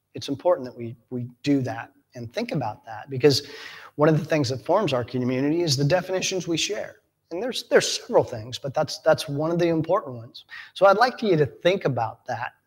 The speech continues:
during the week. Think about that as you go through your week this week. Maybe make a little note. How do you define what church is?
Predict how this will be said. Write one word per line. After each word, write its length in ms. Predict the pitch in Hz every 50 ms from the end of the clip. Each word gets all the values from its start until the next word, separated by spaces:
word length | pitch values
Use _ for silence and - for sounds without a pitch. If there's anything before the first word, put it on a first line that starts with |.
| _ - 127
during 360 | 123 143 151 156 151 151 143
the 100 | 139 131
week. 480 | 127 127 127 127 - - - - - _ _ _ _ _ _ _ -
Think 160 | 165 180 175
about 240 | 165 165 160 156 -
that 180 | 156 151 151 143
as 100 | 127 110
you 60 | 117
go 160 | 120 147 160
through 200 | 156 - 156 147
your 100 | 143 131
week 200 | 131 143 135 139
this 220 | - 139 120 - -
week. 240 | 139 139 139 131 - - - - - - - _ -
Maybe 220 | 135 135 135 127
make 220 | 127 139 143 123 131
a 60 | 135
little 180 | 143 135 117
note. 380 | 110 110 120 139 151 151 156 - - - _ _ - - - - - _
How 760 | - - - 170 185 190 196 202 202 202 202 196 175 165 - _ _ _ _ _ _ _ _ _ _ -
do 80 | - 139
you 220 | 135 147 175 185
define 600 | 180 - - - 131 120 117 123 139 143 123 - _ _ _ _
what 160 | - 156 185 170
church 320 | - 220 247 - - -
is? 460 | 113 110 - - - - - - -